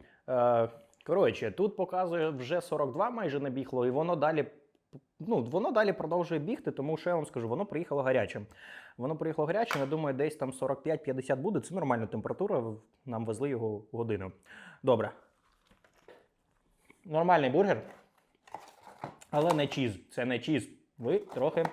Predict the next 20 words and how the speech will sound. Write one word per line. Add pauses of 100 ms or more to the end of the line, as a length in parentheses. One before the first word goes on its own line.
(120)
переплутали. (580)
Що
я
вам
скажу?
Тут (580)
відчувається (140)
не
тільки
майонез,
він
тут
є. (1400)
Але (460)
що
можу (120)
сказати
з
приводу
булки?